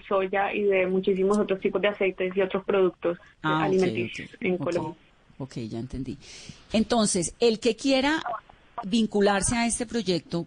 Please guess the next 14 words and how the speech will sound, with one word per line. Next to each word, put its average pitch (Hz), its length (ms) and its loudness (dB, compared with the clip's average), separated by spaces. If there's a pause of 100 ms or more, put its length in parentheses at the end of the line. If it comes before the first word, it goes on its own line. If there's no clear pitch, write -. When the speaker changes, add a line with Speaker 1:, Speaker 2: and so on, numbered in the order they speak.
Speaker 2:
puede 214 520 0
entrar 160 440 -2
a 135 80 0
brandinghumanitario 202 1000 2
punto 208 380 -4
com 262 280 0 (440)
y 208 160 6
allí, 185 280 2
¿qué 240 160 0
tienen? 170 380 0
¿Qué 190 140 -2
van 196 120 2
a 214 40 2
encontrar? 175 480 -2